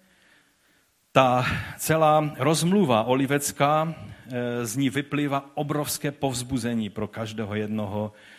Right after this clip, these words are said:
z nás, eh, že tak, jako Pán byl schopen zachovat svůj lid,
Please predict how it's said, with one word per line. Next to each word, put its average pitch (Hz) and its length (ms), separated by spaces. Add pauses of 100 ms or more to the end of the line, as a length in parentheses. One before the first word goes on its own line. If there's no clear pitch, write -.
(160)
z 92 120
nás, 110 600 (480)
eh, 107 160
že 113 360 (160)
tak, 208 320
jako 170 280
Pán 156 420
byl 156 140
schopen 160 560
zachovat 135 520
svůj 160 460
lid, 123 420